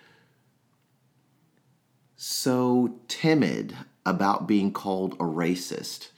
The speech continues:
that you don't speak. Um, because I think that's what, that's part of what being a brother or sister, that's p-, part of what being kin means,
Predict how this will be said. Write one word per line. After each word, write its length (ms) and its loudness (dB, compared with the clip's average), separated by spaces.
that 220 -2
you 120 0
don't 240 -6
speak. 460 -14
Um, 540 -2
because 300 -4
I 100 -2
think 520 -4
that's 340 -2
what, 400 -4
that's 140 -10
part 240 2
of 80 2
what 180 2
being 220 4
a 60 2
brother 440 0
or 240 -2
sister, 520 -4
that's 120 -4
p-, 120 -20
part 220 -6
of 140 -6
what 220 -4
being 360 0
kin 580 -2
means, 800 -4